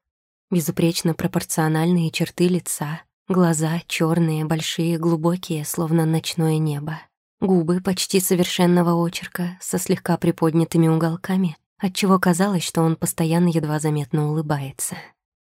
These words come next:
А вот прочитать выражение глаз из-за подводки было трудно, но эта проблема касалась всех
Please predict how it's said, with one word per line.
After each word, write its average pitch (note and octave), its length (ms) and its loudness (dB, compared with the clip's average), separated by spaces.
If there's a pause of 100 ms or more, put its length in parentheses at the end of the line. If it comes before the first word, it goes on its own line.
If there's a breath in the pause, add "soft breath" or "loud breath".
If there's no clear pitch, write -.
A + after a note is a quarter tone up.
(180)
А A3 100 -4
вот G#3 320 -4
прочитать G3 580 -4
выражение F#3 580 6
глаз F#3 360 0
из-за D#3 140 -2
подводки D#3+ 520 -2
было G#3 260 0
трудно, D3 540 -4 (280)
но F#3 80 2
эта F3+ 180 0
проблема D#3+ 420 2
касалась D3+ 540 -4
всех - 420 -6